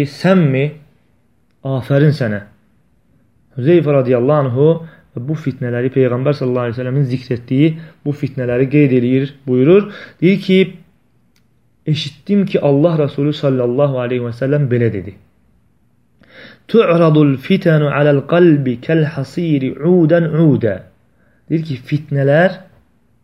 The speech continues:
fitnələr qəlblərə, insanların qəlblərinə həsirin çubuqları kimi çubuq-çubuq ərz olunur. "Fə əyyü qalbin uşribəhə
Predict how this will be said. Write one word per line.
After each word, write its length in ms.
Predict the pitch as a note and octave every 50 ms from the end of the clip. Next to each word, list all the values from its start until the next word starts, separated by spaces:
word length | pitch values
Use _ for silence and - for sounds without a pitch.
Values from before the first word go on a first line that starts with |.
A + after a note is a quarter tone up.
| _ _ _ _ _ _ _ _ _ _ _ _ _ _
fitnələr 560 | _ - - - C3 B2+ B2 B2+ C#3+ D#3 E3+ E3 E3 - - - _ _ _ _ _ _ _ _ _ _ _ _ _ _ _ _ _ _ _ _ _ _
qəlblərə, 680 | D3+ C#3 C#3 C3+ B2 A#2 C3 C#3 C3+ C3+ C#3 D3+ E3 F3+ F#3+ - - - _ _ _ _ _
insanların 600 | - C#3 C3+ B2 A2 C3+ C3 C3 C3 D3 D#3+ D#3+ D3+
qəlblərinə 600 | C3+ B2+ B2+ A#2 A#2+ B2+ A#2+ A#2+ B2+ C#3+ D#3 E3 D#3+ D#3+ - - - - _ _
həsirin 600 | _ - - C#3 B2+ - - D#3+ D#3 F#3+ F#3+ F3
çubuqları 600 | E3 - - C#3+ C#3 C3+ - - C3+ C3 C#3 D3+ D#3
kimi 280 | D#3 - D3 C#3+ D3 D#3 D3+ D3+
çubuq-çubuq 840 | - - D3 C3+ C#3+ E3+ D#3+ - - - - C#3 C#3+ D3 - - -
ərz 280 | D3+ C3 A#2+ G#2+ - A2+
olunur. 340 | G#2+ F#2+ G2 F#2+ G#2 - - - _ _ _ _ _ _ _ _ _ _ _ _ _ _ _ _ _ _ _ _ _ _ _ _ _ - - - - - _ _
"Fə 100 | - - - -
əyyü 360 | A3+ B3 A#3 G#3 F#3+ G3+ G3 G3
qalbin 540 | - G#3 A3 A3 G3 E3 E3 F3+ E3+ D#3+ C#3 B2+ - - - -
uşribəhə 840 | E3+ E3+ E3 - - - D3+ F#3 G3+ F3 E3 E3+ E3 E3 F3 F3+ F3+